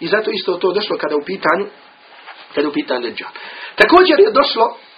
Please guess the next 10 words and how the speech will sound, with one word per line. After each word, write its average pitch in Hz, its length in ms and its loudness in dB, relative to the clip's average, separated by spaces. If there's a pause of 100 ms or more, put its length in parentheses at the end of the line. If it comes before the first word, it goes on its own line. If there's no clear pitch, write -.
(1040)
da 170 80 2
je 185 60 4
poslanik 294 340 0
sallallahu 233 480 0
alejhi 220 180 -2
ve 196 60 0
sellem 196 360 -2
rekao 196 520 2 (640)
da 180 140 4
će 190 240 0